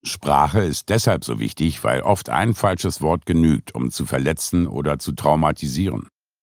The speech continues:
Marginalisierte Gruppen müssen deshalb vor potenziell kränkenden Worten geschützt werden. Davon sind auch die Autoren des Buches Words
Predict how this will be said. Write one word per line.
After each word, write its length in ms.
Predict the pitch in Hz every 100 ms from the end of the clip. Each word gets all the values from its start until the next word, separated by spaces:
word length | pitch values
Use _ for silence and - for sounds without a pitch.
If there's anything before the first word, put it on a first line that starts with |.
| _ _ 82
Marginalisierte 1000 | 85 95 104 98 95 98 85 101 -
Gruppen 500 | 82 87 104 131 127
müssen 280 | 117 107 107
deshalb 400 | 90 95 123 110
vor 200 | - 110
potenziell 560 | - 110 104 92 101 101
kränkenden 640 | - 98 90 - 101 87
Worten 320 | 85 87 98
geschützt 460 | 90 - 123 - -
werden. 320 | 50 50 - _ _ _ _ _ _ -
Davon 460 | 62 60 90 92
sind 220 | 90 98
auch 160 | 85 90
die 160 | 110 80
Autoren 500 | 85 87 98 98 95
des 200 | 87 -
Buches 500 | 104 104 107 - -
Words 500 | - 82 87 95 -